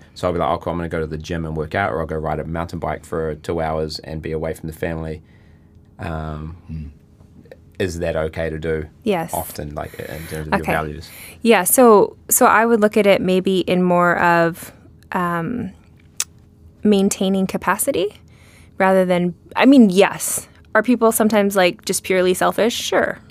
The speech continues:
Speaker 2: Mm.
Speaker 3: Welcome to humanity. But there's a big difference between, like, self-care and self-indulgence, right? And I think self-care is important.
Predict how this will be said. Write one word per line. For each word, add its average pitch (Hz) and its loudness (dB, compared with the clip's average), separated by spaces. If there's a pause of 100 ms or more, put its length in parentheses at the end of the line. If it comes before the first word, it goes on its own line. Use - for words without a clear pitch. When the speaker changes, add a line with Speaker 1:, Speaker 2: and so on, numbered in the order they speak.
Speaker 2:
Mm. 80 -8
Speaker 3:
Welcome 208 2
to 233 4
humanity. - 2 (540)
But 220 6
there's 240 6
a 262 4
big 254 4
difference 247 4
between, 196 2
like, 180 0
self-care 202 0 (540)
and 190 0
self-indulgence, 170 -2 (1120)
right? 208 -2
And 202 6
I 190 6
think 190 0 (100)
self-care 233 2
is 233 4
important. 196 0